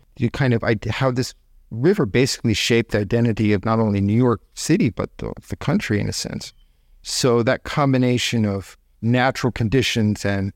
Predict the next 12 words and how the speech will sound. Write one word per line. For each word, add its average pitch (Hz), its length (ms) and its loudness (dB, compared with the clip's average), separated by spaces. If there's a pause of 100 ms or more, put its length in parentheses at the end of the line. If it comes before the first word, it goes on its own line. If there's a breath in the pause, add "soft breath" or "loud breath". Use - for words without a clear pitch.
(380)
and 104 220 -2
history 120 580 2
really 123 520 4 (100)
intrigued 127 500 2
me. 113 160 2
So 110 280 0
I'm 110 360 2 (500)
playing 135 360 2
off 123 260 2
those 120 280 0
ideas 110 640 0
and, 98 220 -2